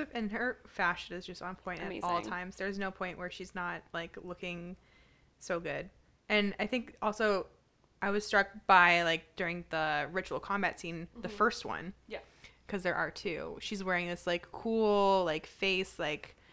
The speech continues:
Speaker 1: not a mask. It's almost like a necklace for your chin,
Speaker 2: Oh,
Speaker 1: but it's
Speaker 2: yeah,
Speaker 1: got,
Speaker 2: yeah,
Speaker 1: like,
Speaker 2: yeah.
Speaker 1: teeth on it.
Speaker 2: Mm-hmm.
Speaker 1: And she looks so good.
Speaker 2: Yeah. Everyone looked so good the entire time,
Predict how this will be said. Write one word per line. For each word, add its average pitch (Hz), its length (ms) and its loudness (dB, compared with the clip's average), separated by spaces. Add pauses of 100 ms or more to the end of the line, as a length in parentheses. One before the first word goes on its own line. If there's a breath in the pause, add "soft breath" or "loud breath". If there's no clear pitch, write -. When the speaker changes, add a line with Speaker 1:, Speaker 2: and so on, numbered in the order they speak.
(140 soft breath)
Speaker 1:
not 214 160 8
a 359 60 8
mask. 208 480 6
It's 220 80 -6
almost 240 180 -2
like 262 100 0
a 233 60 2
necklace 185 320 -2
for 220 120 -2
your 175 100 -2
chin, 170 400 -4
Speaker 2:
Oh, 311 80 4
Speaker 1:
but 349 80 6
it's 339 80 4
Speaker 2:
yeah, 349 80 2
Speaker 1:
got, - 160 2
Speaker 2:
yeah, - 60 0
Speaker 1:
like, 311 100 4
Speaker 2:
yeah. 240 60 -8 (340 loud breath)
Speaker 1:
teeth - 480 -6
on 202 200 2
it. 214 220 0
Speaker 2:
Mm-hmm. 254 220 -6 (100)
Speaker 1:
And 190 200 -4
she - 100 -4
looks - 180 -8
so 120 200 -10
good. - 240 -10 (100)
Speaker 2:
Yeah. 185 160 -8 (580)
Everyone 302 380 4
looked 202 160 0
so 180 220 -2
good 170 180 -4
the 165 80 -6
entire - 340 -6
time, - 300 -8